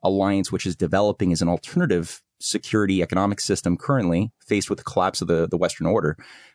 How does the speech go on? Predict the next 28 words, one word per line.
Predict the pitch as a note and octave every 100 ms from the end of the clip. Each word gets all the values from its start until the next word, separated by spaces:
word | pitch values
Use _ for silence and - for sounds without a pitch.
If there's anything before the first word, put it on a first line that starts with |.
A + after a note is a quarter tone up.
| _
are | B2+
the | B2
same | - B2+
interests | A#2+ A2+ G2
that | G2
are | F#2
out | F#2 F2
to, | F#2+
have | G2 F#2
been | A2+
out | B2+
to | -
destroy | D#2+ - G2
the | E2+
United | F2 D#2+
States | - E2 -
for | - - D#2 D#2
a |
very | E2 D#2+
long | D#2+ D#2
time | - D#2+
as | C2+
well. | D#2+ D#2 C#2+
It's | -
not, | -
it's | -
not | F2+ C2+
like, | D2 -